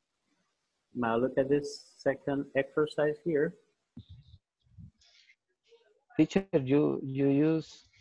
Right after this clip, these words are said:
Speaker 2: uh, than when you compare it with the,
Speaker 1: Uh-huh.
Speaker 2: the, with the, the two subjects are the same.
Speaker 1: No, it depends.
Speaker 2: No.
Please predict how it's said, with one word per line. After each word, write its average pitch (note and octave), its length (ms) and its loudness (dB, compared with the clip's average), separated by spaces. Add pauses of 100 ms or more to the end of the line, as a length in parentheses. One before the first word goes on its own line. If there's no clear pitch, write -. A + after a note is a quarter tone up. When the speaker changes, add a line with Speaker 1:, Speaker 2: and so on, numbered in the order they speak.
(100)
Speaker 2:
uh, A#2+ 280 0
than D3+ 520 4
when C3 260 2
you C#3 600 4 (1000)
compare C#3+ 380 2 (140)
it A#2 80 -8 (1160)
with B2+ 240 0
the, A#2+ 80 2
Speaker 1:
Uh-huh. C#3+ 220 2
Speaker 2:
the, A#2+ 160 -2 (360)
with A#2+ 260 0
the, A2 540 4
the A2+ 360 0
two D3+ 140 6
subjects D#3+ 640 8
are C3+ 520 6 (220)
the A#2+ 100 0
same. A2 460 4 (2500)
Speaker 1:
No, F3+ 440 2 (560)
it E3 60 0
depends. E3 640 4
Speaker 2:
No. F#2 160 -6